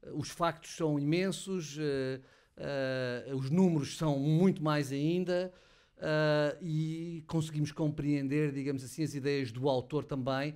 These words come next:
de uma forma muito clara. Eh, é um livro que mistura, de facto, esta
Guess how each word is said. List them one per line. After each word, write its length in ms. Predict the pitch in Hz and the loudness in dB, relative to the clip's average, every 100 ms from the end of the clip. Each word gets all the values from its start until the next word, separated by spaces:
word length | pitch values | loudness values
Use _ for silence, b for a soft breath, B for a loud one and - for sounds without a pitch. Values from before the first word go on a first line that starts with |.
| B B B - | B B B -6
de 60 | |
uma 100 | 131 | -4
forma 240 | 131 147 135 | 0 0 2
muito 260 | 147 143 | 0 0
clara. 500 | - 135 127 131 156 - b b b - | -2 -2 -2 -2 -6 -12 b b b -12
Eh, 200 | 147 147 | -6 0
é 60 | 160 | 4
um 160 | 160 | 4
livro 260 | 165 156 151 | 4 2 0
que 100 | - | 0
mistura, 320 | 151 - 160 | 0 2 -2
de 80 | 156 | -2
facto, 480 | - 156 156 - 143 | 0 0 0 -8 -4
esta 540 | 139 - 147 131 120 | -4 -2 0 2 0